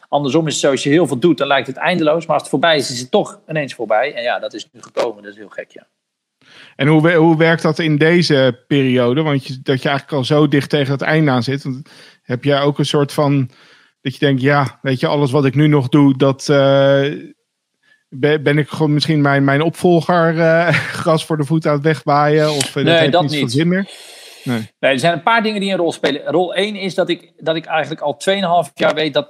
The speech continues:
Speaker 1: dat ik niet meer door wilde. Hè, dus, eh, eh, ik ben al lang aan het nadenken over, eh, eh, het einde van mijn politieke carrière. Dat is één. Twee, corona. Dat heeft het
Speaker 2: Ja.
Speaker 1: laatste jaar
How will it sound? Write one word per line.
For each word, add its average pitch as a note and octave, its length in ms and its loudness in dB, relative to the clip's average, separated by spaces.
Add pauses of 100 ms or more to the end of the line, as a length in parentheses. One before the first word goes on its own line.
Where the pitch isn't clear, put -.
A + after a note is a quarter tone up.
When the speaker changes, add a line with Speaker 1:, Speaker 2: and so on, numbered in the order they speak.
Speaker 1:
dat C#3 140 -4
ik B2 100 -10
niet E3+ 160 -8
meer C#3+ 100 -8
door C3+ 220 0
wilde. G2+ 320 -8 (160)
Hè, E3 180 -6
dus, - 280 -4
eh, A#2+ 680 -2 (180)
eh, - 160 -10
ik A#2+ 100 -4
ben C#3+ 120 2
al C3 120 2
lang D#3+ 460 2
aan C#3+ 120 -2
het B2 120 -2
nadenken C#3+ 520 -2
over, B2 460 -4
eh, A2+ 800 -8
eh, - 300 -12
het - 120 -18
einde G#2 440 -4
van G#2+ 220 -6
mijn G2+ 140 -16
politieke F#2+ 840 -6
carrière. F#2 400 -4
Dat A2 100 -2
is - 80 -8
één. G#2 300 -4
Twee, F#3 240 0
corona. D3 640 -2 (420)
Dat C#3 240 -4
heeft D#3 220 0
het C#3+ 120 -10
Speaker 2:
Ja. C3+ 80 2
Speaker 1:
laatste D3+ 340 -4
jaar C3 560 -4